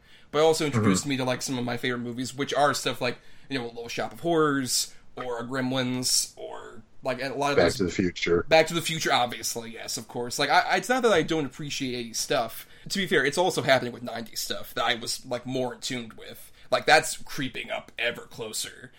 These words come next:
Speaker 1: to where it's just, like, it's, it's more just the kind of in-your-face mass nostalgia, kinda like we were talking about with Strange Days,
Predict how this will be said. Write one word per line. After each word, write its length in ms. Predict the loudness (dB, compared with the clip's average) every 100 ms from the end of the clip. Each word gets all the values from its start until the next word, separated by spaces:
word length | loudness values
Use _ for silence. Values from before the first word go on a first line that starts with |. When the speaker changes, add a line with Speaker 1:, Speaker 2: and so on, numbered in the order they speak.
| -20 -10
Speaker 1:
to 100 | -6
where 120 | -4
it's 100 | -2
just, 160 | -4 0
like, 160 | 0 0
it's, 140 | -4
it's 180 | -8 -4
more 180 | -4 -4
just 300 | -4 -6 -10 -18 -18 -12
the 80 | -2
kind 140 | 0
of 80 | 2
in-your-face 500 | 0 -2 0 -2 0
mass 240 | -2 -2
nostalgia, 360 | -6 -2 -2 -2
kinda 180 | -2 -2
like 100 | -2
we 60 |
were 100 | -4
talking 260 | 0 0 0
about 140 | -4
with 100 | -2 -2
Strange 480 | 2 2 2 -2
Days, 500 | -6 -10 -6 -4 -4